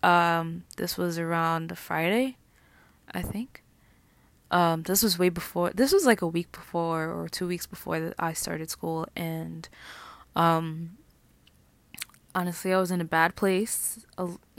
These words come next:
you know, one of the few bad places this year, and I just decided, "Hey, why not just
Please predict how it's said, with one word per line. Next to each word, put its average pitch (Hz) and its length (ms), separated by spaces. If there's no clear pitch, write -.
you 170 160
know, 139 120
one 160 340
of 254 100
the 233 80
few 220 720
bad 180 340
places 165 760
this 175 260
year, 156 460
and 160 680
I 170 260
just 180 220
decided, 196 460
"Hey, 277 260
why 359 240
not 294 340
just - 680